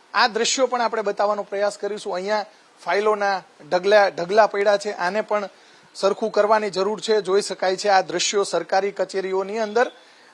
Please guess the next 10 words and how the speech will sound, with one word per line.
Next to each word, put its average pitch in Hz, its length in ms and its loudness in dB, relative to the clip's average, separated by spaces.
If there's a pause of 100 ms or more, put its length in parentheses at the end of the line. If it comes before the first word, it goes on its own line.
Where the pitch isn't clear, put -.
(120)
હાલત 302 360 10
કેવી 208 280 4
હોય 151 220 -2
છે, - 220 -12 (420)
એ 262 140 6
પણ 277 480 2 (160)
દર્શાવવાનો 233 540 6
પ્રયાસ 233 340 2
કરીશું. 233 440 -2
અહીંયા 240 440 0